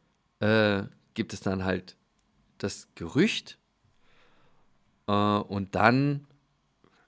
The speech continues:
kommt irgendwann der Verein und sagt, „Ja, das stimmt“, oder... Ähm, ganz oft ist es halt auch so, dieses Name-Dropping, was da betrieben wird.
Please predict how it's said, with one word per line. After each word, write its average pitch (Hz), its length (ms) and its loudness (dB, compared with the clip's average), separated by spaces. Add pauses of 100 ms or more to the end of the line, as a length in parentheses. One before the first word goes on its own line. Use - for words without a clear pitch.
(280)
kommt - 320 -8
irgendwann 135 560 6
der 113 100 6
Verein 104 340 2
und 110 120 -2
sagt, 104 360 -2 (260)
„Ja, 110 420 6
das 98 160 -6
stimmt“, 139 400 0
oder... 110 580 4 (880)
Ähm, 101 440 2 (1000)
ganz 95 240 0
oft 98 180 0
ist 117 140 0
es 113 160 0
halt 107 160 6
auch 101 180 4
so, 104 260 2
dieses 101 380 -4
Name-Dropping, 120 1000 4
was 113 180 2
da 110 500 4
betrieben 120 600 -2
wird. 127 520 6